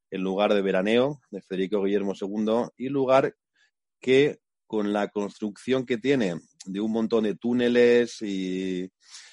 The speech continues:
y habitaciones más o menos escondidas nos hace pensar que Federico Guillermo segundo, en vez de dedicarse a reinar y a gobernar Prusia, pues hacía reuniones esotéricas e incluso, pues, cosas un poquito más oscuras en este lugar.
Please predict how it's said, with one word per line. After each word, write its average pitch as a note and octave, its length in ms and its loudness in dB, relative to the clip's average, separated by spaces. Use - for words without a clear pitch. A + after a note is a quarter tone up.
y G#2 80 -2
habitaciones G#2 640 0
más G#2+ 220 0
o A#2 40 0
menos A2+ 280 0
escondidas A2+ 560 0
nos G#2 180 -6
hace G2+ 180 -8
pensar G#2+ 640 0
que G2 200 0
Federico F#2 340 -4
Guillermo G#2 280 0
segundo, A2 500 -2
en F#2 180 -6
vez F#2+ 140 -2
de G#2 180 0
dedicarse G2 580 0
a F#2 160 -4
reinar F#2 400 -4
y F#2+ 140 -6
a F#2+ 40 -2
gobernar F#2 420 -4
Prusia, A2+ 500 0
pues F#2 160 -12
hacía G#2 260 2
reuniones G#2+ 800 0
esotéricas A#2+ 1080 0
e F#2+ 80 0
incluso, F#2+ 500 -4
pues, - 160 -12
cosas F#2+ 320 -10
un G2+ 80 -10
poquito G#2 260 -4
más G#2 140 -2
oscuras A2 460 -2
en G2+ 80 -4
este G2+ 180 -8
lugar. F2 340 0